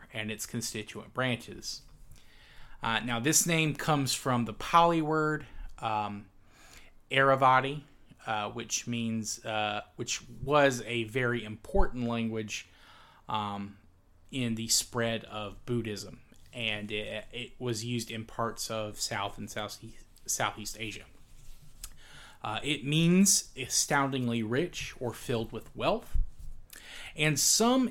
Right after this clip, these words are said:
i-, older English sources refer to, uh, it as the Pegu River, uh, because of, uh, the capital of a kingdom in the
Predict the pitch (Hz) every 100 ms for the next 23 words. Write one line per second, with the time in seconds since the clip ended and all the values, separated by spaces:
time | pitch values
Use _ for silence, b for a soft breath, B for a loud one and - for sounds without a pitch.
0 | 196 196 190 - 165 180 180 - 151 147
1 | 135 127 143 127 123 120 110 113 - 131
2 | 123 120 - - - 127 117 113 113 B
3 | B B B 117 117 123 127 - 127 -
4 | 110 - - 160 135 120 104 - - 117
5 | 107 104 - - - B B B 120 107
6 | 104 - 135 107 110 113 110 113 110 107
7 | 101 - 117 110 156 143 - 123 117 104
8 | 110 - - 175 165 143 127 113 113 -
9 | 139 131 120 110 107 113 110 104